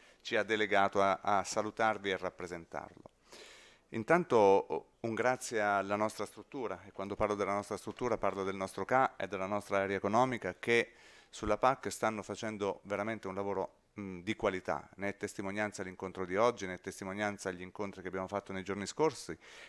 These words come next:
ne è testimonianza, per quanto possa sembrare riduttivo, questa guida informativa che io, Domenico, non chiamerei opuscolo, perché è una vera e propria guida informativa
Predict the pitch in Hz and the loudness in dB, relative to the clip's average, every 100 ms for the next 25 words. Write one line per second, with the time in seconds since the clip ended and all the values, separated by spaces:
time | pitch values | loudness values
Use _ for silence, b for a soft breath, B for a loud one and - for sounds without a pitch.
0 | B - 135 156 151 107 - 120 139 123 | B -2 2 2 2 -6 -4 -4 -2 -2
1 | 101 104 95 90 - 131 131 110 98 104 | 0 -2 0 -2 0 0 0 -4 -2 0
2 | 98 101 101 98 110 127 98 92 92 107 | 0 -4 -6 -4 2 2 2 -2 -2 -6
3 | 113 - 120 120 120 117 - - 127 120 | -10 -6 -4 -2 0 0 -4 -6 -4 -2
4 | - 110 127 139 85 82 85 - 98 95 | -2 -2 0 0 -2 -6 2 2 4 -4
5 | 120 92 87 107 101 104 104 95 95 92 | -2 -4 -2 0 0 -2 -6 -6 -6 -6
6 | 98 95 95 90 98 85 - 87 85 - | -4 -2 -2 -4 -8 -8 -8 -8 -10 -8
7 | 95 98 107 101 107 101 92 113 101 - | -4 0 0 2 0 0 -2 0 -2 -2
8 | 101 107 113 - 87 104 127 139 B 123 | -4 -4 -6 -6 -6 -6 -6 -12 B -20